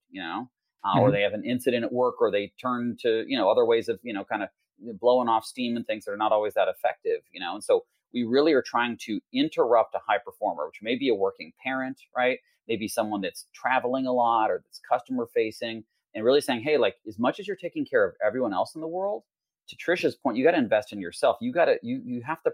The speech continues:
Speaker 1: prioritize you, because in your career," Reid Hoffman, you know, from LinkedIn, co-founder and PayPal Mafia, wrote The Startup of You. And he talks about, you know, really thinking of yourself as the asset, and you kind of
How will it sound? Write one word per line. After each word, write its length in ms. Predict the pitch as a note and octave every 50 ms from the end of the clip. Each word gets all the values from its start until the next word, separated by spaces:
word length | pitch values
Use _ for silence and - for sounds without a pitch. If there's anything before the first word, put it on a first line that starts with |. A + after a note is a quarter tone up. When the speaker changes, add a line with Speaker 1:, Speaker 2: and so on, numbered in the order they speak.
| - -
Speaker 1:
prioritize 580 | C3 B2 A#2+ B2+ C3 B2+ - A2 G2 F#2 F2 E2+
you, 640 | F2 F2 F2+ G2 A2+ B2 B2 G#2 D#2 A1+ A1+ - - _ _ _ _ _ -
because 220 | A#2 B2 A2+ -
in 200 | - C3 C#3+ D#3+
your 180 | D#3+ D#3+ D#3 D3+
career," 400 | - - C#3+ C3+ C3 A#2 G2+ F#2+
Reid 180 | G#2 B2+ B2
Hoffman, 460 | A#2+ B2 A#2 B2 - - G#2 F#2+ F#2+ _ -
you 100 | A2 G2+
know, 120 | F#2 F#2 F#2 -
from 240 | G#2 F#2 F2+ E2 F#2+
LinkedIn, 420 | A2+ A#2+ - - G#2 F2+ F#2 - -
co-founder 400 | F#2+ F#2 - F2+ F2+ E2+ G2 F#2+
and 100 | E2 -
PayPal 340 | G#2+ A2 - - F2+ F#2
Mafia, 360 | F2 E2+ E2+ - - F2+ F#2 F#2
wrote 240 | F#2 G2 G2 - _ -
The 80 | -
Startup 400 | - - A2 G#2 G#2+ A2+ G#2+ -
of 160 | G2+ F2+ F#2
You. 340 | G#2 G#2 G2 D2 C2 D2 - _ _ _ _ _ _ _ -
And 80 | A2 G#2+
he 80 | F#2+ - -
talks 260 | B2 B2 A#2+ - -
about, 300 | A#2 G2 G#2 G2+ G2 -
you 80 | A#2 G#2+
know, 140 | G2+ F#2+ F2+
really 260 | F#2+ G#2+ A2+ A#2+ A#2
thinking 340 | - A#2+ G#2+ - A2 G#2+ G#2
of 80 | F#2+
yourself 360 | F#2 G2 F#2 - G2+ G2 G2 -
as 80 | F2 -
the 120 | E2+ E2+
asset, 400 | F2+ G#2+ A#2 A#2 - - - - -
and 120 | - F2+ F2+
you 100 | F#2 -
kind 160 | - G#2+ F#2+
of 60 | -